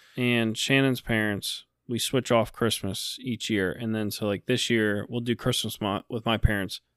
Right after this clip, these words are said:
the Saturday before. And then, so actually Christmas Day, we'll wake up, do our presents, go over to her parents for lunch,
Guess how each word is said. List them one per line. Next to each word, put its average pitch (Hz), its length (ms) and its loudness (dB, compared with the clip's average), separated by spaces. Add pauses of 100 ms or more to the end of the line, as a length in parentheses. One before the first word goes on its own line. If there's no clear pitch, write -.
(100)
the - 80 -8
Saturday 104 440 2
before. 92 440 -8 (580)
And 123 140 0
then, 120 120 2
so 110 260 0
actually 113 520 0
Christmas - 560 -2
Day, 123 720 2
we'll 123 160 0
wake 113 200 2
up, 90 160 -4
do 107 160 2
our 127 120 8
presents, 110 680 -2 (260)
go 107 140 2
over 101 120 -2
to 95 120 -8
her 98 180 -4
parents 92 560 0 (500)
for 95 160 -4
lunch, 101 600 -2